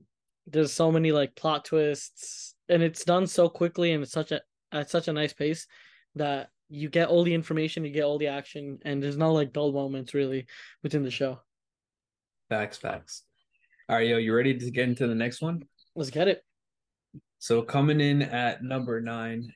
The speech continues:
Speaker 2: we got Mikasa was the first character Isayama created. So damn, man, that's,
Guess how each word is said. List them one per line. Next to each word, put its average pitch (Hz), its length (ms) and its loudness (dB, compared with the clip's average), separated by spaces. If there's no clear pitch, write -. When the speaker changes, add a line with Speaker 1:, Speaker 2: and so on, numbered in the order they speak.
Speaker 2:
we 120 100 0
got 110 340 -2
Mikasa 143 720 0
was 139 120 2
the 123 80 -4
first 139 460 -2
character 135 460 -4
Isayama 117 560 -6
created. 107 560 -8
So - 140 -8
damn, 117 400 -4
man, 113 340 -6
that's, - 300 -8